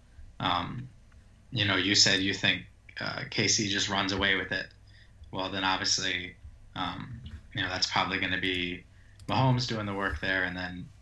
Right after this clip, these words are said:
um, the forty-niners will need to play catch-up. So, again, it's kinda um, that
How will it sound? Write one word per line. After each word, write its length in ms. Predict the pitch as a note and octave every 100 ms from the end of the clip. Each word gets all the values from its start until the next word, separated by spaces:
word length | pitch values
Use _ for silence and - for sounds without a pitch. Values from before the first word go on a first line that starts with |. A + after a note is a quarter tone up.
| - -
um, 440 | F#2+ - - - - - - - - - - - - - -
the 60 | G#2+
forty-niners 600 | - G#2 G2 F#2+ F#2 F2+
will 80 | F2+
need 80 | E2+
to 60 |
play 160 | - F2+
catch-up. 460 | G2 F2+ - F2 -
So, 140 | G#2
again, 200 | G2+ F#2+
it's 140 | F2+ -
kinda 340 | G2 F#2 F#2 - - - - -
um, 400 | G2+ F#2 - - -
that 240 | A#2 A2+